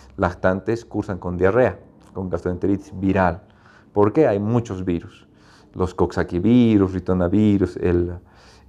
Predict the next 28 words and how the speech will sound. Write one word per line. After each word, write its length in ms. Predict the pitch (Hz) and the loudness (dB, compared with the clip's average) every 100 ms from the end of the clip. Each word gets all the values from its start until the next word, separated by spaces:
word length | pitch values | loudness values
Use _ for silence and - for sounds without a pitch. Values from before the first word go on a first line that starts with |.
| - | -4
este, 680 | 90 85 - 87 87 82 82 101 - - _ - - | -2 -4 0 4 6 4 -2 -8 -14 -20 _ -14 -8
ritonavirus 680 | 92 92 92 90 104 98 | -4 2 2 4 4 2
que 120 | - | -2
produce 580 | 92 90 92 95 98 101 | -2 2 4 2 4 2
diarrea 560 | 101 90 90 98 87 87 _ _ _ _ _ _ _ _ _ | 4 0 4 2 2 -2 _ _ _ _ _ _ _ _ _
en 200 | 90 92 | -4 -2
los 200 | 87 82 | -2 -2
niños. 420 | 95 90 87 87 _ - - - | -2 -2 -4 -12 _ -20 -20 -8
Entonces, 680 | 98 98 117 110 101 - - - | -4 2 4 4 0 -12 -16 -6
ingresa 400 | 107 113 139 147 | 0 4 6 6
al 80 | 143 | 4
organismo, 600 | 143 147 151 143 147 147 | 4 2 -2 -4 -4 -2
produce 280 | 101 104 107 | 0 0 2
diarrea 360 | 98 98 101 | 2 2 -2
tres, 180 | - 90 | -4 -6
cuatro 300 | - 95 92 | -4 -4 0
días, 260 | 95 90 - | 2 2 0
que 140 | 90 | -4
si 120 | 95 | 0
el 140 | 92 113 | 0 2
niño 320 | 139 110 87 - - - - | 2 2 -4 -10 -20 -20 -2
no 120 | 107 | 2
evitamos 400 | 107 104 101 95 | 4 4 2 0
que 100 | - | -8
se 140 | 92 90 | -4 -2
deshidrate, 440 | 90 90 92 - | -2 2 0 0
puede 200 | - 92 | -8 -6
morir. 360 | 104 147 - | 0 0 -2